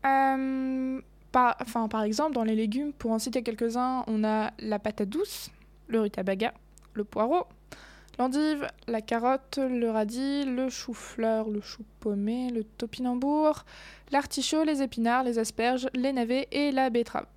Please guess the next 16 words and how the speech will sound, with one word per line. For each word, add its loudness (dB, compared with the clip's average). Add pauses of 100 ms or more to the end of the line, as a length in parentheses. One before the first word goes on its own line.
(1040)
Dans 0
les 2
fruits, -2
on 0
a, 2
euh, 2
l'avocat, 2
le -2
citron, -4
la 0
poire, 0
la 0
rhubarbe, 0 (1600)
les 0
fraises, 0 (120)
les -2